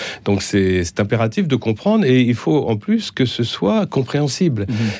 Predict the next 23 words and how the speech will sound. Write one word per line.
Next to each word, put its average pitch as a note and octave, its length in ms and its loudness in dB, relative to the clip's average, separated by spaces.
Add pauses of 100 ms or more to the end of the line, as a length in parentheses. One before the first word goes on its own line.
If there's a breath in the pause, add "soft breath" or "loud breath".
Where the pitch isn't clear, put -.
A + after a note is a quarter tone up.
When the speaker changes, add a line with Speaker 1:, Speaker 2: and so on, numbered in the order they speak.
(120)
Speaker 1:
Moi, D3 80 4
j'aime D3 180 2
bien F#3+ 240 2
appeler C3+ 380 0
certaines C3+ 400 -2
des A#2+ 100 0
conférences, B2 560 -2
il - 60 2
y - 20 0
a - 20 0
plusieurs D3+ 320 0
titres, C#3 320 -2
hein, A2+ 200 0
c'est A2 100 -6
Speaker 2:
Mhm. G#2+ 80 -4
Speaker 1:
toujours A2+ 220 -2
un G2+ 40 -2
peu G2+ 120 -4
le G#2 80 0
même G#2+ 180 0
contenu, C#3 460 0
mais G#2+ 160 2
plusieurs A2 340 -2